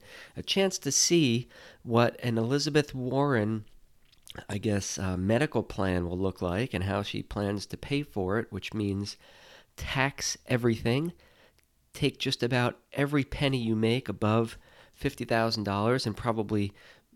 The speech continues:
a lot of your pennies below that. I mean, her, her plan is absolutely horrible.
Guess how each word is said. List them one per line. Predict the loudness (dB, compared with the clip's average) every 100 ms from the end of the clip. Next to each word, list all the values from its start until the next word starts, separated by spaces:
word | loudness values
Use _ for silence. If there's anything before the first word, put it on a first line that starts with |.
| _ -2
a |
lot | 0
of | 0
your | -2
pennies | 0 0 0
below | 2 4 4
that. | 2 -2 -6
I | 0
mean, | 2 4
her, | 2 2
her | -4
plan | 0 0 0 -2
is | -2 -2 -2
absolutely | -4 -4 -6 -6 -8
horrible. | -2 2 2 2 0